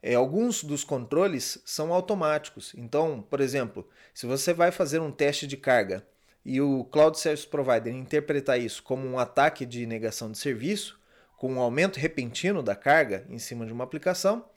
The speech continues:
ele pode vir a bloquear o acesso do seu teste, e aí, neste caso, o seu teste vai falhar.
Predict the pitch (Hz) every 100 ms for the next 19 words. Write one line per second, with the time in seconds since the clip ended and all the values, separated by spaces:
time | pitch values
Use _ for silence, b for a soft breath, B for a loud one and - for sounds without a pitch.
0 | b b b b 170 202 202 202 202 160
1 | 147 185 202 147 180 185 175 175 214 151
2 | 120 113 - 131 120 - - _ - 120
3 | 123 - 143 143 151 156 - - b b
4 | b b 180 175 147 151 185 202 - -
5 | 151 - 139 135 147 - 151 135 120 -
6 | 127 127 170 147 - -